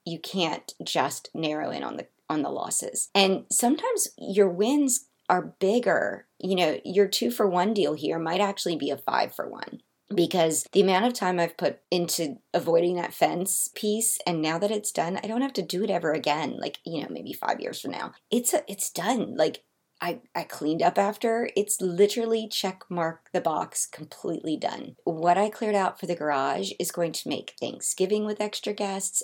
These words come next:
and Christmas with extra people and cars and, you know,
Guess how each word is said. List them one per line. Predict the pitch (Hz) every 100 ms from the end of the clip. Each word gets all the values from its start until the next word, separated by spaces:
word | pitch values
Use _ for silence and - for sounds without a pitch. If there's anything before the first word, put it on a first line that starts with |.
| -
and | 160 139 131 _
Christmas | - 214 214 220 208
with | 208
extra | 208 - 208
people | 202 190 190 190 180 175
and | 143 143
cars | - 190 185 180
and, | 135 - - -
you | 160
know, | 151